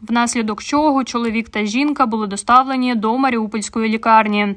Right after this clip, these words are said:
За непідтвердженою інформацією, постраждалим ампутували кінцівки.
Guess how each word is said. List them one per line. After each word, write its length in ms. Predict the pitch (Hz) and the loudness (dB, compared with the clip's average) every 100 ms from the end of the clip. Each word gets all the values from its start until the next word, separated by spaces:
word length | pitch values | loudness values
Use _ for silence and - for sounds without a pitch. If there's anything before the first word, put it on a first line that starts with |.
| - | -6
За 240 | 226 254 | 2 4
непідтвердженою 720 | 311 311 269 247 254 247 240 | 4 2 -2 -2 0 0 0
інформацією, 720 | 233 233 233 285 311 - 285 262 | 0 0 4 4 4 0 -2 -2
постраждалим 800 | 226 - 208 202 233 269 269 - | -6 -4 -4 4 4 4 2 0
ампутували 680 | 220 208 202 196 208 214 | -2 -2 -4 4 4 4
кінцівки. 840 | 202 220 208 233 220 - 220 214 | 0 -2 -2 -4 -4 -4 -4 -2